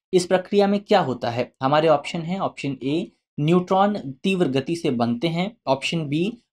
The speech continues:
प्रोटॉन तीव्र गति से बनते हैं, ऑप्शन सी न्यूट्रॉन धीमी गति से बनते हैं, ऑप्शन डी प्रोटॉन की गति को धीमा कर दिया जाता है। तो इसका जो सही जवाब है वो है आपका ऑप्शन डी, यानी कि इस प्रक्रिया में क्या होता है,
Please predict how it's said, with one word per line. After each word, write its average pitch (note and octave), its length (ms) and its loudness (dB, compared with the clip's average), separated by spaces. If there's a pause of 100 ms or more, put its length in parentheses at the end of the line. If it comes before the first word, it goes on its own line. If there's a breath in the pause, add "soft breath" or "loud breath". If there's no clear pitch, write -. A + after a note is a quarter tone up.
प्रोटॉन G3 440 4
तीव्र G3+ 280 0
गति F#3 260 0
से F3+ 140 -2
बनते E3+ 300 -4
हैं, G3 280 -4 (120)
ऑप्शन C#3+ 340 -2
सी F#3 460 -6
न्यूट्रॉन E3+ 580 0
धीमी D#3 280 -2
गति E3 240 0
से F3 120 -4
बनते F3+ 320 -2
हैं, F#3+ 280 -4 (300)
ऑप्शन F#3 360 0
डी F#3+ 160 -2
प्रोटॉन E3+ 460 0
की F3 160 -6
गति C#3 260 -2
को E3 100 0
धीमा E3 280 2
कर B2 160 -4
दिया A#2 180 -2
जाता A#2 260 -4
है। C3 280 0 (360)
तो G3 100 8
इसका F3 220 2
जो G3+ 100 2
सही G#3 360 2
जवाब B2 380 2
है C3+ 100 -2
वो C3+ 280 2
है F#3 180 2
आपका D3+ 380 0
ऑप्शन B2 480 -2
डी, A#2+ 360 0
यानी C#3 140 0
कि E3+ 80 2
इस F3 80 -2
प्रक्रिया E3+ 380 2
में E3+ 120 0
क्या E3+ 120 4
होता E3 280 0
है, G#3+ 240 0